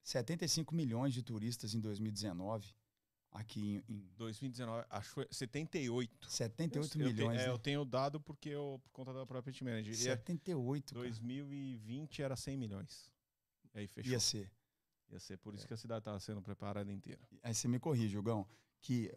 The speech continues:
Speaker 1: o Brasil inteiro, se você tem esse, o que eu tenho é esse, que são quatro milhões de turistas no Brasil, no país,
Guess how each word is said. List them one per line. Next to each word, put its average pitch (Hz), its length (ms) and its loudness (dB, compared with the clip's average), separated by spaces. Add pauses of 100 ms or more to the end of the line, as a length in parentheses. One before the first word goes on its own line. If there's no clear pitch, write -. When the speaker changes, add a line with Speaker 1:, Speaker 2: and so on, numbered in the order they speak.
(140)
Speaker 1:
o 127 120 -2
Brasil 143 560 8
inteiro, 160 720 6
se - 140 -14
você 113 260 -4
tem 113 220 -2
esse, - 300 -4
o 107 80 -8
que 110 140 -6
eu 139 100 2
tenho 156 240 0
é 156 60 2
esse, 104 300 0
que 127 300 -4 (340)
são - 180 4
quatro 156 380 2
milhões 139 360 4
de 131 100 0
turistas 110 500 -6
no 127 120 4
Brasil, 127 600 6
no 123 140 8
país, 147 720 8